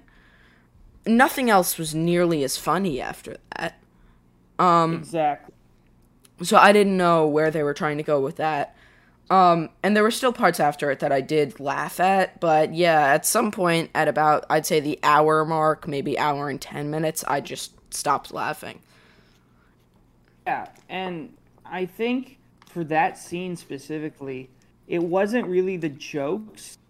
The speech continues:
Speaker 2: that made me laugh, but it was the fact that you can point out, like, four or five different times that actors in that scene,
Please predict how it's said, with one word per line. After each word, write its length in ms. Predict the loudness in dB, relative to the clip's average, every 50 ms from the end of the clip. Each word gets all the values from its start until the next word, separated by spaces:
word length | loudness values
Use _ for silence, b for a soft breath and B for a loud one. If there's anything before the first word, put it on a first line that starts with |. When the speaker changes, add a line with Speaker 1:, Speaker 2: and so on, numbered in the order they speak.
| _ _ _ _ -8
Speaker 2:
that 180 | -6 -6 -6 -6
made 200 | -8 -8 -8 -6
me 140 | -6 -6 -4
laugh, 480 | -2 -2 -2 -4 -6 -8 -12 -16 -16 _
but 260 | -6 -4 -4 -4 -4 -4
it 100 | -4 -2
was 280 | -2 -4 -4 -8 -10
the 180 | -10 -8 -8 -8
fact 540 | -8 -6 -2 -2 0 0 -2 -4 -6 -8 -8
that 140 | -8 -8
you 180 | -8 -10 -8 -6
can 180 | -6 -6 -6 -6
point 340 | -8 -6 -6 -6 -4 -4
out, 240 | -2 -2 -2 -2 -4
like, 200 | -6 -8 -8 -10
four 320 | -12 -10 -6 -6 -4 -4 -6
or 40 |
five 460 | -6 -6 -4 -4 -2 -4 -4 -6 -8 -8
different 380 | -10 -8 -8 -10 -14 -14 -12
times 600 | -12 -10 -10 -8 -8 -8 -8 -10 -10 -14 -16 -20 _ b b b b _ _ _ _
that 180 | -6 -6 -6 -4 -2
actors 560 | 0 0 0 0 -2 -4 -8 -8 -6 -6 -6
in 140 | -6 -4 -2
that 220 | -2 -4 -4 -6
scene, 600 | -10 -14 -12 -10 -10 -8 -8 -8 -8 -10 -10 -12